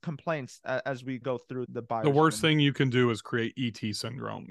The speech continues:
Speaker 2: is what I call it. It's the expectation of this is gonna be the greatest movie or the
Speaker 1: Right.
Speaker 2: greatest day in the world.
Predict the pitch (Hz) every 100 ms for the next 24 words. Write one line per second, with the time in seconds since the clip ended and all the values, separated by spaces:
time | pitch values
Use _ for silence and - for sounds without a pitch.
0 | 123 113 117 107 107 - 113 101 123 -
1 | - - 131 127 - - 127 - 135 120
2 | 127 110 117 110 113 110 120 117 113 113
3 | 113 117 113 104 123 117 113 110 113 110
4 | 107 107 107 - 123 117 110 110 113 117
5 | 110 -